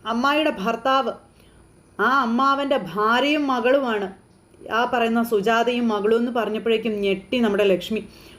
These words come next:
ഒരു നിമിഷത്തേക്ക് സ്തംഭിച്ച് നിന്നു പോയിട്ടോ. "അല്ലെന്നുണ്ടെങ്കിൽ അമ്മായിയുടെ മകനോട് ചോദിക്ക, ഞാൻ പറഞ്ഞത് കള്ളമാണോ എന്ന് ഗൗതത്തിനോടും നന്ദയോടും ചോദിക്ക.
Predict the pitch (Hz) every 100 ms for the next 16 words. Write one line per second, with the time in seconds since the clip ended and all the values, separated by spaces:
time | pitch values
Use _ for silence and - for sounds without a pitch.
0 | - - - - - - - - - -
1 | - - - - 262 320 320 302 302 311
2 | 311 311 320 277 220 226 277 - 269 233
3 | 254 247 214 202 151 - - - - -
4 | 196 214 277 285 269 277 277 294 330 -
5 | - 196 202 240 294 277 220 220 285 349
6 | 339 269 330 262 160 - - 214 208 240
7 | 240 240 247 269 247 226 226 277 247 247
8 | 269 262 247 233 233 240 285 294 269 277
9 | 269 247 240 294 277 269 311 302 254 262
10 | -